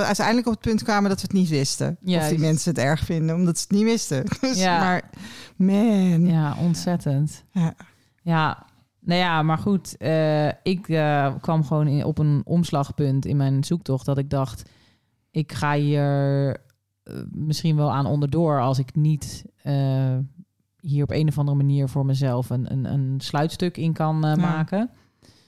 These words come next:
Speaker 2: En toen heb ik gedacht van, "Oké, ik ga alles op alles zetten om, eh, om hem te vinden." Maar echt alles, als in, ik was be-, bereid de, de wet, eh, te overtreden als het moest. Zover is gelukkig niet gekomen, maar ik, eh,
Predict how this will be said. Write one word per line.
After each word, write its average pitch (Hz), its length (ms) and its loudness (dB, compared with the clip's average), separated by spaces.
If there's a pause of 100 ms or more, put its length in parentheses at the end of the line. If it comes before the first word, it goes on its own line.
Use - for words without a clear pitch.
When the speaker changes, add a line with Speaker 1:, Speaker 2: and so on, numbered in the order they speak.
(380)
Speaker 2:
En 156 200 0
toen 147 160 0
heb 147 140 0
ik 147 140 -4
gedacht 143 440 -4
van, 120 120 -4
"Oké, 135 180 -2
ik 123 180 -2
ga - 200 -8
alles 190 320 0
op 151 140 -6
alles 156 280 -4
zetten 139 440 -2
om, 139 340 -2
eh, 131 260 0
om 139 120 0
hem 131 100 0
te 135 120 -6
vinden." 175 360 0
Maar 151 180 0
echt 165 260 -4
alles, 202 400 0
als 135 160 0
in, 131 180 0
ik 143 140 -4
was 135 240 -2 (240)
be-, - 320 -6
bereid 147 600 -2
de, 139 80 -2
de 131 100 -2
wet, 139 260 -2
eh, 175 100 0
te 165 140 -2
overtreden 151 640 0
als 131 180 0
het - 140 -10
moest. 226 360 -4 (560)
Zover 147 320 -2
is 123 80 0
gelukkig 135 260 -2
niet 127 100 0
gekomen, 180 420 0
maar 135 300 0
ik, 135 180 -6
eh, 135 160 0